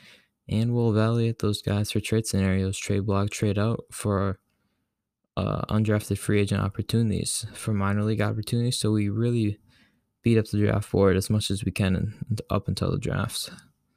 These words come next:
Uh, the Wolves also have seventeenth pick,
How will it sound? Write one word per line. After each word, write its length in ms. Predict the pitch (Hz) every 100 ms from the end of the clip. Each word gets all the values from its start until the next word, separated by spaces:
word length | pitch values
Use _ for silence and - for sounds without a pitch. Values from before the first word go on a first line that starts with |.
| _ _ _ _ _ -
Uh, 340 | 64 58 60 135 131 - -
the 80 | 110
Wolves 340 | 107 110 104
also 300 | - 104 -
have 200 | 101 98
seventeenth 720 | - 123 123 - 127 123 - -
pick, 420 | 123 139 -